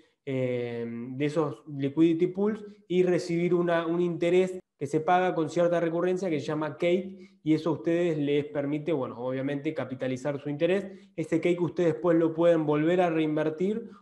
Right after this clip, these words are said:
o lo pueden, eh, intercambiar por otra moneda quizás un poco más dura o la moneda que ustedes quieran directamente desde la plataforma. Cuando ustedes están de alguna manera cobrando ese interés, ustedes pueden que-, elegir dejarlo, que no tiene mucho sentido, o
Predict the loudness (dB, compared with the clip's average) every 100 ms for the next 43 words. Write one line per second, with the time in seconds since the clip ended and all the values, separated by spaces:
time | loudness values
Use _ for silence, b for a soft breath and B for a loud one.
0 | B 0 2 0 0 2 4 4 2 -2
1 | -2 -2 -2 -4 -4 -2 0 0 0 0
2 | 0 -2 -2 -4 -4 -4 -2 -4 -4 -6
3 | -10 -8 -10 -8 -6 -4 0 2 4 2
4 | 0 -14 _ -4 -2 0 0 0 -2 -2
5 | -2 -2 -2 -2 -2 -4 -6 -4 -6 -6
6 | -6 -8 -6 -4 -4 -2 -2 -4 -2 0
7 | 0 -2 -4 -6 -4 -2 2 2 2 -6
8 | -8 -4 -2 0 0 0 0 0 2 4
9 | 4 2 0 0 -2 0 0 0 -2 0
10 | -2 -2 -6 -8 -6 -4 -2 -2 -2 -4
11 | -2 -2 0 -2 -4 -6 -14 -12 -8 -6
12 | -6 -4 -4 -4 0 0 0 -4 -14 -10
13 | 0 2 2 -2 -12 -20